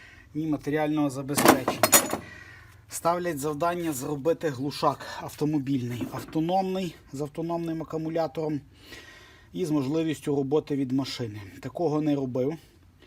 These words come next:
Коробок стандартних не маю, залишилася одна така велика. Якийсь чоловік з мого села хотів задонатити, але потім виявилося, що не просто задонатити, а з розрахунку, що я йому щось поможу,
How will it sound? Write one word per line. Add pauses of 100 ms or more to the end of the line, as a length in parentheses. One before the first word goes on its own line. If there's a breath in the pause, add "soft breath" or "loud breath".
(300 loud breath)
Коробок
стандартних
не
маю,
залишилася
одна
така
велика. (440 loud breath)
Якийсь
чоловік
з
мого
села (180)
хотів
задонатити,
але
потім
виявилося,
що
не
просто
задонатити,
а
з
розрахунку,
що
я
йому
щось
поможу,